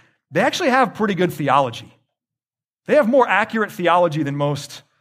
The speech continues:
human beings do. When Jesus interacted with evil spirits during his life and earthly ministry, they knew who he was. James writes that, that the demons even believe that God is one, that he is united, he is one God, and they shudder.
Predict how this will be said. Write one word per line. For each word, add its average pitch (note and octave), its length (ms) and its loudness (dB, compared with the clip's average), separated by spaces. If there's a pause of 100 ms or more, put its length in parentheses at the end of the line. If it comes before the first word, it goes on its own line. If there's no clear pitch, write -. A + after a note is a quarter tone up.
(140)
human F3+ 300 -4
beings C#3+ 360 -2
do. G2 280 -14 (500)
When F3+ 160 -2
Jesus B3 320 0
interacted G3 480 0
with D#3+ 140 -2
evil E3 180 -2
spirits F3 400 -4
during D#3+ 180 -2
his D#3 300 -6 (240)
life D#3+ 220 0
and D#3+ 100 -8
earthly D#3+ 200 -2
ministry, E3+ 360 -6
they A3+ 160 0
knew A#3+ 260 0
who F#3 200 -4
he E3+ 140 -4
was. C#3 540 -2 (460)
James G3+ 420 0
writes G3 300 2
that, D#3+ 200 0 (200)
that E3+ 160 -2
the E3+ 80 -2
demons F#3+ 520 0
even E3+ 220 -2
believe D#3 380 0
that C#3 140 -10
God D3 260 0
is B2+ 160 -6
one, B2 420 -2 (140)
that C#3+ 80 -12
he E3 100 -6
is D#3 140 -2
united, D3+ 400 0
he C3+ 80 -6
is B2 100 -6
one D3 320 -2
God, C3+ 420 2
and C3 120 -8
they B2 60 -8
shudder. B2 560 -6